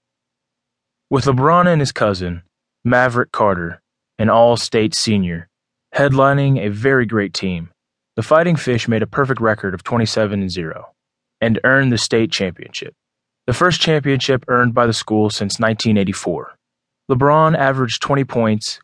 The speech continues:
with fifty percent shot fields and among the leaders in steals, assists, and rebounds. His basketball instincts were really amazing at his age, and he was able to demonstrate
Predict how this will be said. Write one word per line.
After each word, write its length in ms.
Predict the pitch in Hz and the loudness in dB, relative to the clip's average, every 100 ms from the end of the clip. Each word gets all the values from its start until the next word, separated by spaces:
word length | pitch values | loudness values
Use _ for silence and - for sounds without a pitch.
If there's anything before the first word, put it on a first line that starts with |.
| _ | _
with 100 | 110 | -4
fifty 320 | - 147 139 | -2 -4 -2
percent 400 | 147 135 - 131 | -2 -2 0 -2
shot 320 | 120 127 110 - | 0 0 0 0
fields 480 | 107 98 98 - - _ 123 | 0 0 -2 -8 -14 _ -2
and 80 | |
among 300 | 120 123 139 | 2 2 2
the 80 | 131 | 2
leaders 400 | 120 127 110 104 | 2 2 2 0
in 60 | 104 | -2
steals, 640 | - - 123 127 131 - - - | -4 -2 0 2 0 -6 -14 -6
assists, 640 | 120 - 110 107 - - - | -4 0 0 -2 -4 -6 -2
and 160 | 117 120 | 0 2
rebounds. 560 | 113 87 78 - - - _ _ _ _ | 2 0 -2 -6 -10 -12 _ _ _ _
His 160 | - 131 | -2 2
basketball 520 | 151 156 - 160 156 | 2 2 2 2 2
instincts 600 | 147 - 151 147 - - - _ _ _ | 2 0 0 0 -2 -10 -16 _ _ _
were 120 | 135 | 0
really 320 | 123 143 131 113 | 2 2 2 2
amazing 480 | 110 107 98 95 | 2 2 0 -2
at 100 | 92 | -4
his 140 | 92 95 | -4 -2
age, 360 | 92 85 - - _ _ _ | -2 -2 -8 -14 _ _ _
and 80 | 127 | 0
he 80 | 123 | 2
was 140 | 120 | 2
able 260 | 123 131 135 | 2 2 2
to 80 | 117 | 0
demonstrate 640 | 120 131 123 - 117 110 | 0 0 0 0 0 0